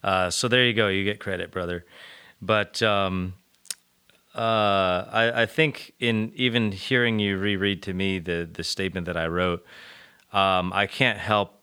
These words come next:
but think through First Peter chapter three, um, because there the idea of Noah and the ark and baptism and the perishing world and everything I've been talking about all sort of converge.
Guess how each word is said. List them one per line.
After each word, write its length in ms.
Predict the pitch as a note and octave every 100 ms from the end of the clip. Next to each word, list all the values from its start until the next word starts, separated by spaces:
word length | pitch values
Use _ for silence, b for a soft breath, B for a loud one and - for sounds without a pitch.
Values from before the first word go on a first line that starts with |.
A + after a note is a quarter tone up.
| -
but 180 | F2
think 300 | - G2+ F#2
through 260 | - F#2 F2+
First 380 | - F2+ E2 -
Peter 540 | F#2+ F2 E2+ D#2+ E2 _ _
chapter 320 | - F#2+ F2
three, 560 | D#2+ - G2+ E2+ D2+ E2+ B B B B B -
um, 380 | F#2+ F#2+ F2+ F2+
because 400 | G2 G#2+ G2 F2
there 380 | G#2+ G#2+ G#2
the 140 | G2 F#2+
idea 440 | F#2 E2+ G2+ G2
of 220 | F#2+ F#2+
Noah 520 | F2+ G2 F#2+ F#2+ F2+ F2
and 200 | F2+ E2+
the 80 |
ark 480 | F2+ F2+ F#2 F2+ - - - -
and 360 | F2 E2+ E2
baptism 880 | D#2 F2+ - - F#2+ E2 F2 E2+ E2+
and 140 | F2
the 60 | D#2+
perishing 580 | - F#2+ F#2 - F#2 E2+
world 480 | F2+ F2+ F2 F2 D#2+
and 140 | D#2+
everything 520 | F2+ G2 G2+ F2+ F#2+
I've 80 | F2
been 120 | F2
talking 360 | E2+ F2+ F2 F#2
about 160 | E2
all 280 | G#2 C3+ C#3+
sort 280 | - - A2+
of 120 | G2
converge. 880 | - F#2 F2+ G#2 D#2+ E2 G2 - -